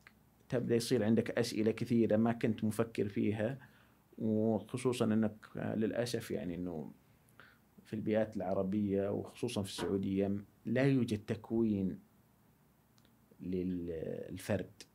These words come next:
بين قوسين المواطن أو الطالب بالتحديد،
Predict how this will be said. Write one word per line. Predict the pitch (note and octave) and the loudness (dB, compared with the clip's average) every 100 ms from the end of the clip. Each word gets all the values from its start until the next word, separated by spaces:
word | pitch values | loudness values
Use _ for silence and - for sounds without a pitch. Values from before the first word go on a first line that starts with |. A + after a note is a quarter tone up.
| _ _ _ _ _ _ _ _ _ _ _ | _ _ _ _ _ _ _ _ _ _ _
بين | F#2 | -10
قوسين | D#2 - F2+ F#2+ D#2+ | -8 -8 -6 -4 -6
المواطن | D#2+ F2+ G2+ G2 - G#2+ | -6 -4 -4 -4 -2 -4
أو | - F2 | -4 -6
الطالب | - - F2+ C#2+ - - _ _ _ _ - | -4 0 0 0 -8 -16 _ _ _ _ -20
بالتحديد، | - - - F#2 F2+ | -8 -8 -6 -4 -4